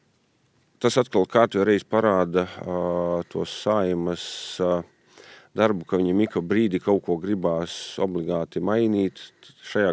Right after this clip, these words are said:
gadījumā varbūt tāpēc, ka nepatīk, ā, varbūt, varbūt, ā, konkrētais cilvēks, nepatīk kādi, ā, viņa lēmumi vai viņa organizācijas, ā, pieņemtie, ā, vai kontrolētie, kontrolētie lēmumi,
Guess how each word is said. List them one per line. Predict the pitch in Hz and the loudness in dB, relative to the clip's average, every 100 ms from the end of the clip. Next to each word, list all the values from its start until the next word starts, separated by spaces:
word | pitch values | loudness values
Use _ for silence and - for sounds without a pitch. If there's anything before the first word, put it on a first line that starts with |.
| 87 | 0
gadījumā | 87 87 85 85 82 | -2 -2 -2 -4 -4
varbūt | 82 - | -8 -6
tāpēc, | 95 87 - | -4 -4 -6
ka | 85 | -6
nepatīk, | 95 - 78 - 82 - - | -6 -6 -12 -10 -10 -10 -8
ā, | 82 80 80 | -6 -6 -6
varbūt, | 80 76 87 73 - - _ _ _ _ - | -8 -6 -4 -4 -10 -20 _ _ _ _ -14
varbūt, | - 78 - - | -12 -12 -12 -16
ā, | _ - - - - 80 80 | _ -20 -20 -20 -10 -8 -4
konkrētais | 98 95 87 80 82 - | -2 -2 -2 -2 -4 -4
cilvēks, | - 107 95 87 - | -2 0 2 0 -2
nepatīk | 92 - 73 85 78 | -4 -4 -6 -6 -4
kādi, | 90 82 78 80 | -2 -2 -4 -8
ā, | - - - _ 82 82 | -8 -20 -20 _ -8 -4
viņa | 90 90 85 | -2 0 0
lēmumi | 98 95 85 82 80 | 2 2 0 -4 -2
vai | 87 87 | -2 0
viņa | 98 90 | 0 0
organizācijas, | 98 87 85 80 87 82 - 85 78 - 87 | 0 0 -4 -2 -4 -4 -2 -4 -4 -6 -2
ā, | 85 85 80 - | 0 -2 -4 0
pieņemtie, | 98 90 82 78 85 85 | 0 2 -2 -4 -4 -2
ā, | 85 85 85 85 82 82 | -2 -2 -2 -4 -4 -4
vai | 85 | -2
kontrolētie, | 101 95 82 85 85 80 82 82 - - - - | -2 -2 -2 -2 -2 -2 -4 -4 -8 -20 -20 -16
kontrolētie | - 101 87 90 85 82 87 | -4 -2 0 -2 -2 -2 0
lēmumi, | 101 113 95 92 95 | 2 2 2 2 2